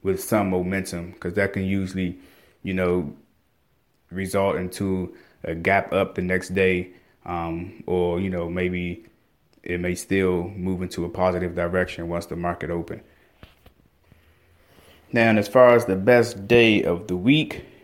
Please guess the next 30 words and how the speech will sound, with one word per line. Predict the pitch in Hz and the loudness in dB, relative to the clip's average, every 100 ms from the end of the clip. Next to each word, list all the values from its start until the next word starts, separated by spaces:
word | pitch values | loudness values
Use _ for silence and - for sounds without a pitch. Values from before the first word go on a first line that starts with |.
| - - - | -20 -20 -8
um, | 104 101 98 98 - | -2 0 -2 -4 -4
they | 98 | -4
saying | - 120 | 2 2
if | 113 107 | 2 0
you | |
wanna | 104 123 117 | 4 6 4
try | 110 - 120 | 2 4 6
to | 101 | 6
find | - 117 110 104 104 - - _ _ _ - _ - | 4 4 4 4 2 -4 -20 _ _ _ -20 _ -6
a | 85 | -4
deal | 87 104 120 123 123 139 139 | -2 2 6 6 4 0 -2
as | 90 | -10
far | - 98 92 | 0 2 2
as | 92 | 0
the | - | -4
price, | - - 120 117 120 - 98 - - - | -12 4 6 6 2 0 -2 -2 -8 -8
then | 90 87 87 | -10 -8 0
Mondays, | 104 113 110 110 107 - - _ _ _ _ - | 2 4 2 0 0 -6 -20 _ _ _ _ -12
um, | 85 87 90 | -6 -4 -2
will | 90 87 | -2 -2
be | 98 98 | -2 -2
the | 92 | -2
best | 87 95 95 - - | -4 0 0 -2 -2
time, | 110 107 110 117 113 - - - | 2 4 2 0 -6 -16 -20 -16
because | - 90 92 | -8 -6 -2
Mondays | 104 104 104 | 0 0 0
are | 98 | 0
usually | 104 104 101 | 0 -2 -6
slow. | - 104 98 92 - - _ _ _ _ - | -6 0 2 2 0 -12 _ _ _ _ -12
Um, | 90 87 87 87 87 - | -6 -4 -4 -8 -10 -16